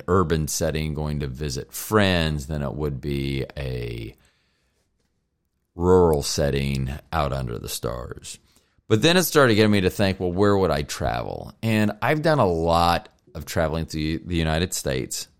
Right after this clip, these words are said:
I've, uh, gone to fifty-seven of our states. I'm just kidding. I was gonna see if anyone would catch that, because the society, if there's anyone still listening at twenty minutes from the society, they sure as shit would say something. "Well, fifty-seven states."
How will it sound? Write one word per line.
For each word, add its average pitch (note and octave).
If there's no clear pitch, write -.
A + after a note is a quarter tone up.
I've, E2+
uh, D2+
gone E2
to D2+
fifty-seven E2+
of C#2+
our D2+
states. B1
I'm F#2+
just D2+
kidding. -
I F2+
was E2
gonna D#2+
see -
if C2
anyone C#2
would A#1+
catch C2+
that, A1+
because G2
the A2
society, G#2+
if C3+
there's D3
anyone B2
still G#2
listening F#2+
at D#2+
twenty F2
minutes D#2+
from D#2+
the D2+
society, D2+
they G2+
sure G2
as D2
shit -
would C2
say A1
something. -
"Well, B2
fifty-seven B2+
states." A#2